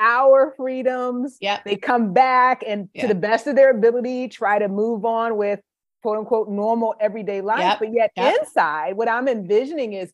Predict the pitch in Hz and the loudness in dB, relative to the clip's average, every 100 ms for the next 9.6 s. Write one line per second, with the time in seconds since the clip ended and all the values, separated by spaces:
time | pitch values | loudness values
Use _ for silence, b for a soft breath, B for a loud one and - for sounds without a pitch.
0 | - 254 392 - 175 160 - 226 294 359 | -4 -2 -2 -2 -4 -4 0 2 2 0
1 | 370 - 285 269 277 240 214 233 233 202 | -6 -8 -6 -4 -6 -6 -4 -2 0 0
2 | 165 165 160 170 - 170 175 - 190 214 | -2 -10 -14 -16 -14 -8 -8 -6 -2 0
3 | 208 - 277 311 320 302 294 311 - 294 | 0 0 4 4 4 2 0 -2 -4 -4
4 | 285 285 285 277 214 208 202 185 - 277 | -2 -2 -2 -4 -2 0 0 -2 -2 0
5 | 277 277 302 277 262 277 277 269 269 262 | 2 0 -6 -4 -4 0 4 4 4 4
6 | 262 262 _ _ - - 285 254 220 233 | 0 -4 _ _ -14 -10 -6 -4 -4 -6
7 | - 294 320 302 - - 233 214 226 214 | -4 -4 -4 -6 -6 -4 -4 -2 -4 -4
8 | 202 190 _ _ _ _ _ _ _ _ | -6 -10 _ _ _ _ _ _ _ _
9 | 202 - 277 294 262 214 | -20 -16 -16 -12 -12 -12